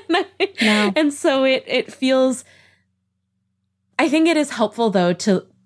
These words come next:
Speaker 2: pull out what are the questions that are unique to my situation and what are the, like, everybody deals with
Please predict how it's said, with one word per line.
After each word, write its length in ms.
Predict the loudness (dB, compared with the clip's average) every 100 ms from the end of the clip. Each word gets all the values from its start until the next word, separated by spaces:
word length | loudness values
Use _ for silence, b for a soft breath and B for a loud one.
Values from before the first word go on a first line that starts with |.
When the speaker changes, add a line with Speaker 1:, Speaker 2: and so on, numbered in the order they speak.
| _ -10
Speaker 2:
pull 300 | -2 0 0
out 320 | 0 0 -2 _
what 300 | -4 -4 -2
are 460 | -2 0 0 -2 -4 b b b
the 80 | -8
questions 600 | -4 -2 -2 -2 -2 0
that 100 | 0
are 80 | 0
unique 480 | -2 -2 -2 -4 -8
to 120 | -2 0
my 160 | 0
situation 920 | -2 -4 -2 0 0 0 0 0 -2 -6 B B -2
and 180 | 2 4
what 140 | 4
are 120 | 2 0
the, 140 | 0
like, 340 | 2 0 -2 -4
everybody 460 | -2 0 0 -2 -2
deals 340 | -4 -4 -4
with 180 | -6